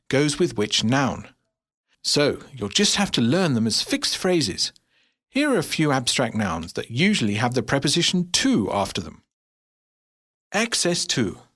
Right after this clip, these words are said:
They don't have access to these classified files. Addiction to. This substance creates an addiction to other drugs. Alternative to. There's no alternative to this solution. Answer to.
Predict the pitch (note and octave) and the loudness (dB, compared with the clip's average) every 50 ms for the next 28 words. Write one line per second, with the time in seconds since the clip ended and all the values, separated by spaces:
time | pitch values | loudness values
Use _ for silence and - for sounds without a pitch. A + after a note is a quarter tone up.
0 | _ _ _ _ _ _ - - F#2+ G2 B2 D#3 E3 C3+ A#2+ A#2 G#2 A#2+ D3 D#3+ | _ _ _ _ _ _ -8 -6 -2 0 0 0 0 0 -4 -2 -2 -2 -2 -2
1 | - - B2 A2 - - - A#2+ C#3+ E3 D3+ - - - C#3+ C3+ - C#3+ - C3+ | -2 -2 -2 -2 -2 -2 -2 -2 0 0 0 -2 -2 -2 -2 -2 -2 -2 0 0
2 | C3 C3 B2 - - F3+ G#3+ G#3+ A#2+ D#2 - - - - - - _ _ _ _ | 0 0 -2 -2 -4 -2 -2 -2 -2 -4 -6 -8 -8 -10 -10 -14 _ _ _ _
3 | _ _ _ _ _ _ _ _ _ _ _ _ _ _ _ _ _ _ - A#2 | _ _ _ _ _ _ _ _ _ _ _ _ _ _ _ _ _ _ -6 -2
4 | - B3+ A#3+ - - - A2 F#2+ F#2 - - - - - - _ _ _ _ _ | -2 0 2 2 2 2 0 0 -2 -4 -6 -6 -8 -10 -16 _ _ _ _ _
5 | _ _ _ _ _ - D#3+ E3+ - - - D3 E3 - - - - F#2 G2 B2 | _ _ _ _ _ -2 0 0 2 2 0 0 0 -2 -4 -4 -4 -4 -2 -2
6 | - - - - C#3+ D3+ D#3+ F3+ E3+ - D3 B2+ A#2+ A#2 F3 G#3+ - - - A2+ | -4 -4 -4 -2 0 0 0 0 0 0 2 2 2 0 0 0 0 0 0 0
7 | G2+ - C3 - C3+ D3 E3 D3+ - G3 G#3 A#3 D3 - - - - - - _ | 0 0 0 -2 -2 -2 -2 -2 -2 0 0 0 -2 -2 -4 -6 -6 -6 -8 _
8 | _ _ _ _ _ _ _ _ _ _ _ _ _ _ _ _ _ _ _ _ | _ _ _ _ _ _ _ _ _ _ _ _ _ _ _ _ _ _ _ _
9 | _ _ - F3 G3+ F3+ - - D#3 E3+ C#3 A#2+ A#2 - G#2 - - - - - | _ _ 0 0 0 0 0 0 0 2 2 0 0 -2 -4 -4 -6 -6 -6 -6
10 | - - _ _ _ _ _ _ _ _ _ _ _ _ - F#2+ F2 G2 G#2 C3 | -10 -18 _ _ _ _ _ _ _ _ _ _ _ _ -8 -6 -2 0 0 2
11 | F3 E3+ A2 G2 - - C#3+ D#3 D3+ B2 A2+ - G#2 - - A2+ G2 C3+ C#3+ - | 2 2 0 0 -2 0 0 0 0 0 0 -2 -2 -2 -4 -2 0 0 0 0
12 | - G#2 G#2+ C3+ C#3+ C#3+ - - F#2+ A#2+ - - _ _ _ _ _ _ _ _ | 0 0 0 0 0 0 -2 -4 -6 -6 -8 -14 _ _ _ _ _ _ _ _
13 | _ _ _ _ _ _ _ _ _ _ _ _ _ _ _ _ _ _ _ - | _ _ _ _ _ _ _ _ _ _ _ _ _ _ _ _ _ _ _ 0
14 | A#3+ B3+ G3+ - - A2+ - - - F#2 - | 2 2 2 2 0 0 0 -2 -4 -4 -6